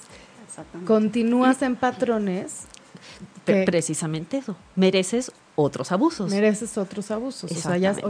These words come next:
Speaker 2: oye, ya estás encarrilado y pues ya te sigues.
Speaker 3: ¿Cómo sigue? Exactamente.
Speaker 1: Y
Speaker 3: Entonces
Speaker 1: y generalmente ese tipo de personas que han sufrido abuso son vulnerables a volver a sufrir a-, otro tipo de abuso.
Speaker 3: Así es, así es. Y todo eso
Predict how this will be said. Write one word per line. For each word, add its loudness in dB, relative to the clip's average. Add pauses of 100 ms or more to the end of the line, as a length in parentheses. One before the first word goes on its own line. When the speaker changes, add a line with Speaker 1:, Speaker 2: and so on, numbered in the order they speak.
Speaker 2:
oye, -2
ya -2
estás -8
encarrilado -4
y -6
pues -12
ya -4
te -12
sigues. -10
Speaker 3:
¿Cómo 4
sigue? -2
Exactamente. -8
Speaker 1:
Y -6
Speaker 3:
Entonces 0
Speaker 1:
y -4
generalmente -2
ese -4
tipo -6
de -2
personas -4
que -8
han -4
sufrido -4
abuso -8
son -2
vulnerables 0
a 0
volver -6
a -6
sufrir -10
a-, -14 (320)
otro -14
tipo -14
de -10
abuso. -16 (240)
Speaker 3:
Así -8
es, -14 (320)
así -6
es. -6
Y -4
todo 4
eso 2